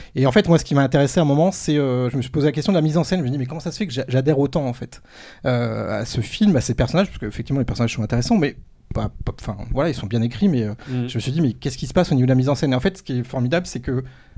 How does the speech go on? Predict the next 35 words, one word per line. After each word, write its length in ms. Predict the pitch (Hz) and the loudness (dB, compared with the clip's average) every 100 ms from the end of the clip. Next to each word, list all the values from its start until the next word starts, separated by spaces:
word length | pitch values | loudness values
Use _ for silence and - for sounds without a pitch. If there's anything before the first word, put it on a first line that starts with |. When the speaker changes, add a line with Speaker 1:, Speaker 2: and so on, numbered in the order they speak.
| - - - - _ _ - | -20 -20 -20 -20 _ _ -4
Speaker 1:
t'es 100 | 143 | 0
avec 300 | 139 156 - | 2 2 4
eux 180 | 190 170 - | 4 4 -4
dans 260 | - 120 120 | -6 -2 0
une 240 | 135 143 | 0 2
lutte 220 | 170 175 - - - | 2 2 -8 -18 -6
pour 160 | - 127 | -4 -2
sortir 520 | - 151 - 175 165 | -2 -2 -2 -2 0
de 60 | 120 | -2
cette 140 | 127 | -6
prison, 320 | - 120 165 - - - - | -2 -2 -2 -4 -14 -10 -4
mais 100 | 131 | -2
t'es 100 | 131 | 0
constamment 480 | 135 196 - 160 | 0 0 2 2
avec 220 | 151 143 139 | 0 0 -2
eux. 40 | |
C'est-à-dire 220 | 127 131 | -2 -4
qu'il 100 | - | -2
se 60 | 139 | 0
passe 160 | 165 | 0
plein 120 | - 208 | 2 0
de 40 | |
choses 160 | 208 170 | 0 -2
à 20 | |
l'extérieur, 440 | 131 151 147 180 | -2 -2 0 -2
mais 80 | 123 | -4
tu 100 | 123 | -4
vois 160 | 127 131 | 0 2
jamais 240 | 139 151 | 2 0
le, 80 | 135 117 113 | -2 -4 -4
le 100 | 123 | -4
regard 160 | 120 123 | -2 -2
extérieur. 340 | 127 120 117 | -4 -4 -4
T'es 100 | 131 | -6
toujours 360 | 123 175 180 | -4 -2 -2